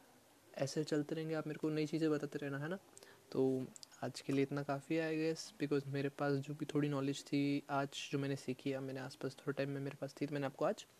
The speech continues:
वो दे दी है, तो अपन ने उसके बारे में चर्चा कर ली। और मैं चाहता हूँ ये ज्ञान की बातें हैं, ये मैं एक लेक्चर या प्रवचन नहीं बन जाए। मैं चाहता हूँ बातें हो, तो आप भी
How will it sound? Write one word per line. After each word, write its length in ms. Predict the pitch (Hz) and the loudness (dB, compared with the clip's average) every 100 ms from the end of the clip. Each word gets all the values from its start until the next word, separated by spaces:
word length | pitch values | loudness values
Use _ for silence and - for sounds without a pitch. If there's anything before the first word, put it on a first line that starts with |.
| - - - - - | -20 -18 -20 -20 6
वो 200 | 131 139 135 - | 12 12 10 -10
दे 300 | - - 147 | -12 4 8
दी 160 | 135 135 | 8 6
है, 120 | 113 | 2
तो 160 | 131 139 | 0 0
अपन 160 | - | 0
ने 60 | 143 | -2
उसके 160 | 135 147 | -2 2
बारे 160 | 139 | 2
में 100 | 147 | 2
चर्चा 300 | 147 135 139 | 0 -2 0
कर 120 | 143 | 2
ली। 120 | 143 156 | 4 4
और 80 | |
मैं 120 | 160 165 | 4 0
चाहता 220 | 151 170 | 0 -2
हूँ 100 | 170 | -2
ये 60 | |
ज्ञान 240 | 151 139 151 | -2 -4 -2
की 100 | 160 | -2
बातें 300 | 151 139 151 | -2 -2 -2
हैं, 140 | 185 - - 170 | -4 -8 -10 -2
ये 80 | |
मैं 320 | 160 170 175 170 | 0 0 -2 0
एक 160 | 165 151 | 0 2
लेक्चर 420 | 131 - - 160 | 0 0 -2 0
या 100 | 156 | 0
प्रवचन 460 | 151 143 147 147 180 | -2 2 2 2 -2
नहीं 120 | 190 | 0
बन 180 | 175 165 | 0 0
जाए। 140 | 175 - - | -2 -4 -6
मैं 80 | 151 | -4
चाहता 220 | 147 147 | 0 2
हूँ 60 | 139 | 4
बातें 260 | 127 156 | 2 0
हो, 140 | 147 147 | -2 -2
तो 140 | 156 | -2
आप 140 | 143 | -2
भी 340 | 143 143 156 | -2 0 0